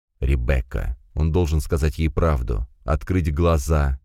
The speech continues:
объяснить, что человек, которому они доверяли почти шестьдесят лет, оказался лжецом". К тому же она может помочь им получить доступ в центральный архив, а, возможно, и на межпланетный корабль, на котором они долетят до Марса.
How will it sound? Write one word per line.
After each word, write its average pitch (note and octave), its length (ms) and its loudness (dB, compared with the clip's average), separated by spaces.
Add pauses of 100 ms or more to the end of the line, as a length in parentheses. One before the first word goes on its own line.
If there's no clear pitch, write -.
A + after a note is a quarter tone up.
(140)
объяснить, F2 640 -2
что - 220 -2
человек, G2 420 2
которому F#2+ 440 2
они F#2 180 2
доверяли F#2 400 2
почти F2+ 380 0
шестьдесят E2+ 580 0
лет, G2 260 2
оказался F#2 640 2
лжецом". D#2 920 0 (680)
К - 100 -8
тому A2 300 2
же D#2+ 180 2
она F2 240 2
может F2 340 0
помочь D#2+ 360 0
им C#2+ 80 0
получить C#2+ 380 -2
доступ E2+ 340 -2
в - 60 -14
центральный F2+ 540 0
архив, D#2+ 440 -4
а, C#2+ 60 2
возможно, D2+ 760 2
и E2+ 80 -2
на E2+ 80 2
межпланетный F2+ 760 0
корабль, F#2 500 2
на D#2 120 2
котором F2 400 2
они E2+ 160 2
долетят D#2 480 0
до D#2+ 140 2
Марса. C#2+ 640 -2